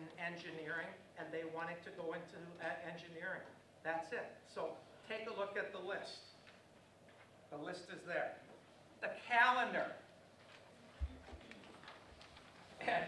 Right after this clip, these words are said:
for some of you parents are going, "You've gotta be kidding, you can't read that." Well, it was actually not done on purpose, but for you younger people, you can read this very well. You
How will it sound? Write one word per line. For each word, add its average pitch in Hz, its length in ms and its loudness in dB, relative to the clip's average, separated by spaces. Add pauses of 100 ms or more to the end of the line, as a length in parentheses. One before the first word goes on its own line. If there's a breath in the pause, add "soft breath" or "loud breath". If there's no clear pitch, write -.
for - 160 0
some 190 220 4
of 190 80 -4
you 175 60 -2 (100)
parents 185 240 4
are - 100 -6
going, 156 160 2 (340)
"You've 214 180 -6
gotta 151 260 4
be 151 80 -6 (120)
kidding, 165 280 -2
you 175 140 -4
can't 175 260 2
read 196 120 0
that." - 200 0 (100)
Well, 196 240 12
it 190 80 4
was 180 160 4
actually 175 400 6 (180)
not 156 200 6
done 165 160 6
on 143 180 0
purpose, 175 340 -2
but - 260 2 (180)
for 196 120 2
you 170 120 0
younger 165 420 2
people, 190 320 -2 (400)
you 170 80 -10
can 160 180 -6
read 147 140 -6
this 156 140 -8
very 127 340 -4
well. 120 300 -2 (320)
You 151 340 0